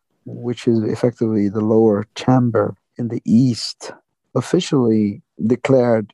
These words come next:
two laws, and it did it in very opaque, dubious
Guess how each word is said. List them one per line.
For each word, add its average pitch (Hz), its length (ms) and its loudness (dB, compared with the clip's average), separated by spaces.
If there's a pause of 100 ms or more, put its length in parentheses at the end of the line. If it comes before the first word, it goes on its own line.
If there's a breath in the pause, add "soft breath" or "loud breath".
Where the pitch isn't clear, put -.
(240)
two 143 260 2
laws, 110 680 -4 (220)
and 135 160 2
it 131 160 2
did 180 140 2
it 139 240 2
in 120 260 -2
very 117 560 0 (320)
opaque, 104 760 -2 (320)
dubious 110 720 2